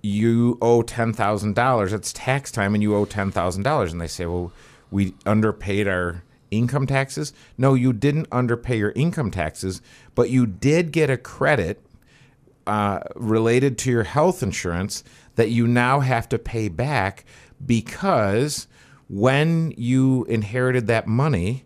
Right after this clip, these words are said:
and, uh, you cashed out the money that was in that annuity and had to pay taxes, it made your tax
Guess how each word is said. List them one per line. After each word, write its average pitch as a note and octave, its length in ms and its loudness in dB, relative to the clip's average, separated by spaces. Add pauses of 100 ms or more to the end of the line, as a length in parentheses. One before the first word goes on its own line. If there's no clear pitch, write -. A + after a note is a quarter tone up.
(420)
and, G#2+ 480 0 (320)
uh, F#2+ 540 -4
you G2 320 -4
cashed A2+ 640 -4
out A2 260 -2
the G#2 80 -2
money G#2 300 2
that G2+ 180 0
was G2 180 -2
in G2 120 0
that G2 180 0
annuity G2+ 720 0
and F#2+ 200 -2
had F#2 260 -4
to G2+ 60 -4
pay G2 400 -4 (340)
taxes, A#2+ 760 -4 (340)
it G#2+ 180 -4
made B2+ 380 2
your B2+ 340 0
tax C3+ 680 -6